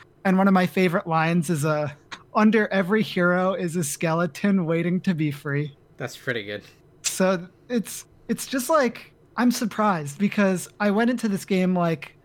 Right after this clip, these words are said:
Speaker 1: "I might have to turn the dialogue off, but I'm gonna, I'm gonna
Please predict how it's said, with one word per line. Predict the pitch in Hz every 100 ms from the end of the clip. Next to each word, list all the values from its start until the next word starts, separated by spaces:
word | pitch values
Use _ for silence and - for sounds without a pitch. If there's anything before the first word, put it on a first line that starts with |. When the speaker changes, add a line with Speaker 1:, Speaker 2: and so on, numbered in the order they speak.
| _ _ -
Speaker 1:
"I | 208
might | 196 190
have | 165 185
to | 202
turn | - 208 175
the |
dialogue | 147 160 156 147 143 143
off, | 143 143 143
but | 156
I'm | 151
gonna, | 156 151 143 - -
I'm | 170
gonna | 165 160 147